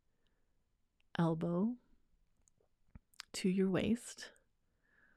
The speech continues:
of the ar-, of the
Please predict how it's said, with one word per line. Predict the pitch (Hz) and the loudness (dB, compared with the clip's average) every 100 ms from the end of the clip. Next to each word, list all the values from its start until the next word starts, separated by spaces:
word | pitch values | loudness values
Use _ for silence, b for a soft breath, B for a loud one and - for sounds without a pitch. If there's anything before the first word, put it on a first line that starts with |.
| b b b b _ _ _ _ _ _ - - - _ _ _ _ _ _ _ _ - | b b b b _ _ _ _ _ _ -20 -20 -20 _ _ _ _ _ _ _ _ -8
of | - 185 | -6 -6
the | - - _ | -8 -10 _
ar-, | 170 160 - | -2 -2 0
of | 175 | 0
the | 175 | 0